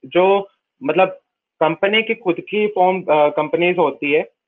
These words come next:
इसका बेस्ट एग्जांपल है आपके पास, अ, मिर्जा इंटरनेशनल, उसका मैं नोट्स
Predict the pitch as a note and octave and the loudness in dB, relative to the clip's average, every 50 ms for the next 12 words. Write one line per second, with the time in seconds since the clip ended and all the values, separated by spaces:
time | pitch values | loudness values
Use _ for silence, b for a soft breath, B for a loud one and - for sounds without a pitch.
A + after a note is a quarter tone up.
0 | _ _ - C3+ C3+ - F#3 F3+ - - D#3+ F#3+ F#3+ - G3 F3+ D3+ - F3 F3 | _ _ -8 -6 0 0 0 0 2 2 2 2 0 0 -4 -4 -2 -2 -2 -2
1 | F3 E3+ F3+ F3+ F#3 E3+ E3 D#3+ - - E3+ E3+ - E3+ F3 F3 F3 F3 - - | 0 0 0 2 2 2 2 0 -2 -4 -4 0 2 4 4 4 2 0 -4 -4
2 | C3 C3 C3 B2+ B2+ C3 C3+ C3+ C#3 D3+ E3+ D#3+ D#3 D#3 D3+ D3+ D#3 D#3 D3+ - | -4 -2 -2 -2 -2 -2 -4 -4 -2 -2 -2 -2 -4 -6 -6 -4 -4 -4 -4 -2
3 | - F#3+ G#3+ C4 - _ _ _ _ _ _ _ _ _ _ _ _ _ _ _ | -4 -4 -4 -4 -8 _ _ _ _ _ _ _ _ _ _ _ _ _ _ _
4 | _ _ _ _ - D3+ C#3+ C#3+ - - F3+ F3+ F#3 F3+ F#3 F#3+ G3 F#3+ F3 - | _ _ _ _ -6 -6 -6 -4 0 4 6 6 6 4 4 2 2 4 2 0
5 | - - - C#3 C#3 D3 E3 E3+ - | -2 -6 -8 -4 0 0 0 0 0